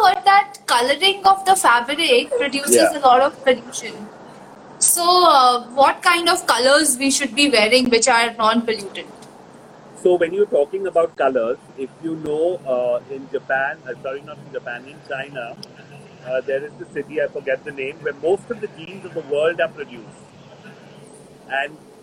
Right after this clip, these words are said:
Speaker 2: dyed. The rivers over there are blue with all the indigo dye that comes out of the river. So actually, when you see the animals that live around the river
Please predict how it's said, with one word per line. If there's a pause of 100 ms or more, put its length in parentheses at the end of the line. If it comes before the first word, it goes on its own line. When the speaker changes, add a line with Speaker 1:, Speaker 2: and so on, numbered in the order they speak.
Speaker 2:
dyed. (1300)
The
rivers
over
there (220)
are (340)
blue (960)
with (100)
all
the
indigo
dye (100)
that
comes
out
of
the
river. (1200)
So
actually, (240)
when (100)
you (160)
see (100)
the
animals
that
live
around
the (180)
river